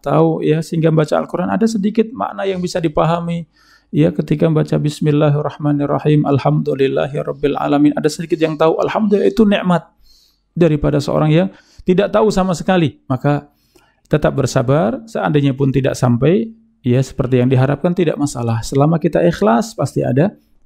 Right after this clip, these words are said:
ada kebaikannya, ada hasilnya. Wallahu ta'ala a'lam bissawab. Tapi berikutnya dari pemirsa Niaga T V. Assalamualaikum. Waalaikumsalam warahmatullahi wabarakatuh. Warakallahu fikum, Ustaz. Wa fikum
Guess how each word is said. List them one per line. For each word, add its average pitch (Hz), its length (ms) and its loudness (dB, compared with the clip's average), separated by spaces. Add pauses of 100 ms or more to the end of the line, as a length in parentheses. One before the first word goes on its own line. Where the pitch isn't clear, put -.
(100)
ada 131 320 0
kebaikannya, 117 640 0
ada 123 320 -2
hasilnya. 110 480 -8 (240)
Wallahu 131 320 2
ta'ala 113 640 -2
a'lam 123 560 -2 (320)
bissawab. - 480 0 (1700)
Tapi 160 240 2
berikutnya 180 560 2
dari 156 640 2
pemirsa 147 560 2
Niaga 135 240 -4
T 135 160 -2
V. 135 320 2
Assalamualaikum. 123 720 2 (160)
Waalaikumsalam 123 800 0
warahmatullahi 123 1120 0
wabarakatuh. - 80 -14
Warakallahu 120 480 -4
fikum, 123 320 -2
Ustaz. 147 320 0
Wa - 80 -16
fikum 143 720 -2